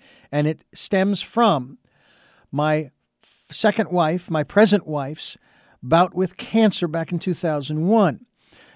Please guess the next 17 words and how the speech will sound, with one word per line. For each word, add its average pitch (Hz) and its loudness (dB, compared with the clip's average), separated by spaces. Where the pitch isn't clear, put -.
And 127 -10
before 185 -4
she 220 -2
went 202 2
into 190 -2
surgery, 170 -2
I 175 0
asked 196 2
her 165 0
point 190 -2
blank, 180 0
and 147 -8
it's - -12
how 160 -4
the 165 -8
book 175 -6
starts, 151 -4